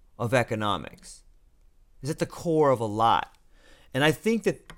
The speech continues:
that area could be fleshed out a lot more, 'cause I think, and I'm gonna blow your mind right here, at least this is how, this is kinda what blew my mind.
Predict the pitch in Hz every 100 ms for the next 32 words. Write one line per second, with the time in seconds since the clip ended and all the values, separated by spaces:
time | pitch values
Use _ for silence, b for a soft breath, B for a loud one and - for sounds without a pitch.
0 | - 120 120 160 185 - 131 151 165 120
1 | - 117 107 - 135 - 127 113 107 135
2 | 143 139 123 - - 139 - 202 180 -
3 | b b b b b - - 151 151 196
4 | 190 127 151 147 135 156 160 117 101 120
5 | 117 170 180 - 151 165 131 139 - 147
6 | 165 139 113 - _ - 160 143 135 127
7 | 131 117 127 95 87